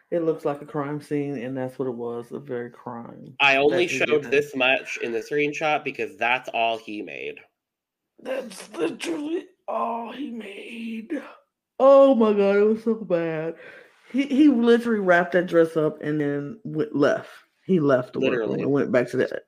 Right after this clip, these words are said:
Speaker 1: to the ho-, to the, uh, air, apartment and went to bed. Like, you have all that time and you make a wrap dress with, and throw some paint on it and put a belt around it.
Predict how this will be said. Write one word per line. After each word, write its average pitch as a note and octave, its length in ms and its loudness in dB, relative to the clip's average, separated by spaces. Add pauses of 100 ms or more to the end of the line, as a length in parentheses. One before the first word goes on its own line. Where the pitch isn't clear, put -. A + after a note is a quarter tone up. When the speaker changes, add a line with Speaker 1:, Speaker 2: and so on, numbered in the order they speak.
Speaker 1:
to - 80 -14
the C3 180 0
ho-, - 260 -8 (120)
to C3+ 120 -2
the, - 140 -2
uh, C#2 280 -2
air, - 180 -2 (600)
apartment - 440 0 (140)
and D3 100 -2
went C#3+ 120 -2
to - 60 -14
bed. - 260 -6 (1160)
Like, - 300 4 (560)
you G#3 400 4 (1500)
have D#3+ 220 2
all D3+ 220 6
that E3+ 160 4
time D#3 360 -6
and D#3 140 -2
you D#3+ 60 -2
make D3+ 160 2
a C#3 60 2
wrap D#3 300 -2
dress D#3 400 -2 (180)
with, - 160 2 (280)
and C3+ 160 -4
throw D3 200 4
some C#3+ 160 -2
paint C#3+ 260 -4
on C#3+ 160 -2
it D#3+ 160 -6 (800)
and A#2+ 80 -8
put D#3+ 100 4
a D3+ 60 4
belt C3+ 200 2
around - 340 -6
it. - 40 -20